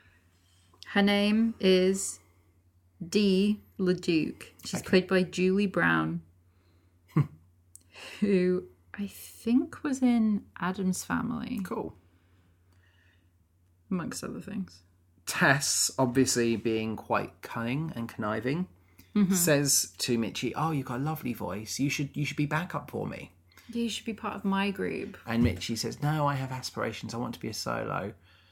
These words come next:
Speaker 2: And then is quickly, like, convinced, like, "Solos are scary. Have you, you've never done it in front of an audience? Maybe next year." And
Speaker 1: Yeah, wow, you must be really brave. Like,
Speaker 2: Yeah.
Speaker 1: this, this audience, they're scary.
Speaker 2: So yes, mental warfare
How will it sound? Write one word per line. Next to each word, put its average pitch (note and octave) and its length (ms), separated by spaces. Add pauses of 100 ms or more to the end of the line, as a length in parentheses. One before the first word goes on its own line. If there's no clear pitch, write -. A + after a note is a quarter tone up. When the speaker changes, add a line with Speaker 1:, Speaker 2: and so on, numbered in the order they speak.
(380)
Speaker 2:
And G#2+ 200
then G2+ 320 (600)
is A2 120
quickly, - 360
like, F#2+ 160
convinced, G2 420
like, - 80
"Solos A#2 400
are - 60
scary. - 720
Have B2 120
you, B2+ 120
you've B2 180
never C#3 180
done C3 120
it - 20
in A#2 60
front B2 120
of A2+ 60
an C3 80
audience? A#2+ 380 (760)
Maybe E3 300
next C#3+ 500
year." F2 280 (240)
And G2+ 260
Speaker 1:
Yeah, G3 160
wow, G3 240
you G#3 180
must A3+ 220
be G#3 140
really F#3 500
brave. G3 880
Like, - 140
Speaker 2:
Yeah. G3 160
Speaker 1:
this, F#3+ 280 (200)
this F#3+ 240
audience, F#3 540
they're E3 120
scary. D#3 760 (180)
Speaker 2:
So - 120
yes, G#2 320
mental C#3+ 420
warfare G#2 960